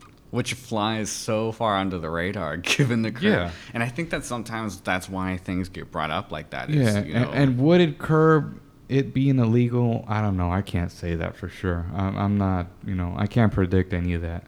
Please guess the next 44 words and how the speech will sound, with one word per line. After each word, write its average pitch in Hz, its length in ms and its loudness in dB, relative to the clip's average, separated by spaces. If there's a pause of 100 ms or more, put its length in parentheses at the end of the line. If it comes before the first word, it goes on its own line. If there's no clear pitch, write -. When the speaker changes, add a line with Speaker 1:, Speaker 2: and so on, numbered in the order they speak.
(200)
Speaker 2:
It 95 160 -4
can 110 100 -2
probably 104 300 2
make 98 240 4
it - 20 -2
worse. 85 680 -2
I 90 60 -6
mean, 80 160 -4
who 90 120 -4
really 98 260 4
knows? 82 440 -2 (300)
Speaker 1:
No, 85 300 -8
but 85 100 -10
that, 95 220 -4
you 127 60 -2
know 120 80 0
what, 113 120 -2
that 92 140 -2
brings 90 220 -4
me 87 80 -8
something 80 360 -10
else 80 260 -10
is, 78 260 -14
um, 80 540 -10
'cause - 160 -8
Times 87 320 -4
Square, 62 500 -6
right, 76 400 -8
in 82 140 -10
New 82 60 -8
York 78 180 -10
City 78 200 -12
is 80 140 -14
a 78 60 -14
big, 78 340 -8 (680)
big 90 460 -4
area 73 480 -6 (120)
for 71 320 -10
tourists 110 580 -4
and 78 160 -8
people 85 220 -12
to 78 80 -10
be 113 180 -6
there. 98 380 0